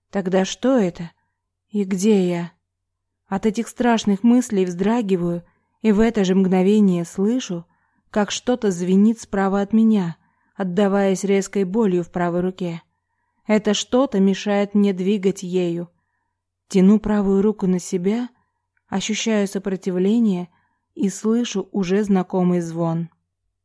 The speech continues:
Мне страшно. Паника накрывает колючей чёрной волной.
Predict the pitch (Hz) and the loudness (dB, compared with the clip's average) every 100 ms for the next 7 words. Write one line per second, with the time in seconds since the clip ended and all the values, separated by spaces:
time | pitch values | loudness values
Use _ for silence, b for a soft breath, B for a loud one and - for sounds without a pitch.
0 | _ - 220 226 226 226 - 240 233 185 | _ 0 4 6 6 4 0 0 0 -2
1 | 175 160 - _ _ _ _ - 262 254 | -4 -6 -10 _ _ _ _ -2 4 6
2 | 220 196 208 220 240 233 233 220 214 - | 6 6 4 4 6 4 6 4 2 2
3 | 214 208 240 - 220 - 233 226 226 214 | 4 4 4 0 -4 2 2 4 4 4
4 | 226 226 208 170 160 | 2 4 4 4 -4